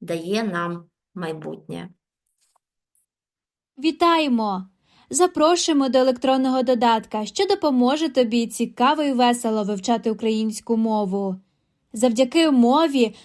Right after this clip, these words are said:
Speaker 2: ми можемо ліпше розуміти одне одного, висловлювати думки, враження і почуття.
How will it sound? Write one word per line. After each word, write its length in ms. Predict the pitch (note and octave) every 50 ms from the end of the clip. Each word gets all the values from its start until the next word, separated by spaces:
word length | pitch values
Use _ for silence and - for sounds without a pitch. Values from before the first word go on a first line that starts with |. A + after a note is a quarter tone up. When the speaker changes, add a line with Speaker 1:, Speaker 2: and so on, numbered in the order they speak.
| _ _
Speaker 2:
ми 120 | B3+ C#4+
можемо 400 | D4+ E4 E4+ E4 D4+ D#4+ C#4+ D4
ліпше 360 | C#4+ C#4 E4 F4+ - - G4
розуміти 580 | F4+ F4 D#4+ D4+ D#4 D#4+ D#4 D#4 D4 B3 B3+ A#3+
одне 340 | - - A3 F#3+ F#3+ A3 A3
одного, 640 | G#3+ G#3+ G#3 G#3 F3+ F#3 G3 G3 F#3+ F#3+ F#3+ F#3+ - _ _ _ _
висловлювати 720 | - A3+ A3 - - A#3+ A#3+ C4+ C4+ B3 A#3 A3+ A3+ A#3 A3
думки, 640 | F#3+ G#3 G3+ G3+ F#3+ F#3+ - A3+ A#3 C#4 E4+ E4+ - - - - _
враження 640 | - F#3+ G#3+ G#3+ G#3+ A3+ B3 A#3+ B3+ A#3+ A#3 A3+
і 60 | A3+ A3+
почуття. 800 | A3 A3+ A#3 A#3 - A#3 A#3 - _ - A#3 A3+ G#3+ G3+ F#3+